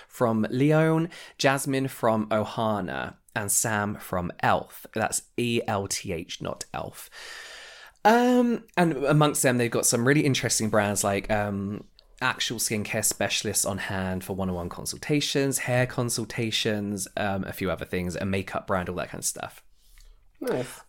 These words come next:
Speaker 1: Um, so my honest opinion about this letter, right?
Speaker 2: Go on.
Speaker 1: I get it, and I do think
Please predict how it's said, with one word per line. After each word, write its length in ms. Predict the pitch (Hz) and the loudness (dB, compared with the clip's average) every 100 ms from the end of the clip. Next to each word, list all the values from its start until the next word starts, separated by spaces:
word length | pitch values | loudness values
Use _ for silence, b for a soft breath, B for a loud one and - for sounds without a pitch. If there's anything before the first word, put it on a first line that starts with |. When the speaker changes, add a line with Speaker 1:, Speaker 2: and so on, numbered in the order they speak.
| - | 4
Speaker 1:
Um, 840 | 185 208 226 247 240 247 240 233 - - _ _ - _ _ b b b | 6 8 8 4 2 0 -2 -4 -8 -20 _ _ -20 _ _ b b b
so 260 | - 156 107 | 2 2 4
my 260 | 156 196 | 6 6
honest 300 | 208 165 151 | 6 2 2
opinion 360 | - - 95 90 | 0 -2 -2 -2
about 240 | 87 82 | -4 -6
this 160 | - - | -4 -4
letter, 400 | 85 - - 87 | -6 -10 -10 -8
right? 180 | - 90 | -6 0
Speaker 2:
Go 140 | 120 | 2
on. 180 | 80 69 - | 2 -2 2
Speaker 1:
I 140 | 175 | 2
get 340 | 220 117 101 110 | 2 0 0 2
it, 280 | 143 160 - - | 2 0 -6 -2
and 240 | 135 143 - | 0 -2 -2
I 120 | 135 | -2
do 280 | 131 139 156 | 2 4 4
think 580 | 151 120 110 165 - | 2 0 0 -2 -4